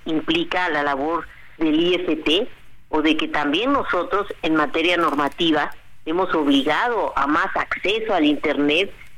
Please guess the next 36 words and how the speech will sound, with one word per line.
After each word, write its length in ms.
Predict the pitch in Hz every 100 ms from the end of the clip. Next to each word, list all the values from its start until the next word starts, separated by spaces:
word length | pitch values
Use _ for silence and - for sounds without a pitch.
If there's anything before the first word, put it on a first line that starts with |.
| - -
a 260 | 143 139
los 220 | 135 139 127
gobiernos, 580 | 139 151 240 311 294 - - - - - - - - - -
eh, 240 | 135 139
de 100 | 147
tal 240 | 147 180 180
forma 320 | 190 208 202
que 120 | 165
no 200 | 156 160
pueda 400 | 156 170 160 160
hacerse 600 | - 139 - 165 147 165
esto 260 | 156 139 -
como 480 | 156 135 131 127 107
<laughs> 0 |
una, 600 | 113 139 143 147 135 113 - - - - -
eh, 380 | 113 127 131 147
labor 720 | 156 143 156 165 156 156 143
de, 1000 | 143 135 135 131 139 139 131 131 131 123
de, 120 | - - - -
de, 580 | 311 285 277 269 277 269
de 160 | -
quien 200 | - 147
esté 180 | - 185
a 60 | 180
disposición 640 | 170 160 147 156 - 180
o 60 | 160
no 120 | 180
de 80 | 160
hacerlo, 500 | 123 247 185 151 - - - -
sino 180 | - 156
como 160 | 143 147
una 140 | 208
obligación 560 | 233 185 151 139 185 208
también 460 | 151 139 160 185
del 160 | 339 302
Estado. 520 | 254 - 196 185 135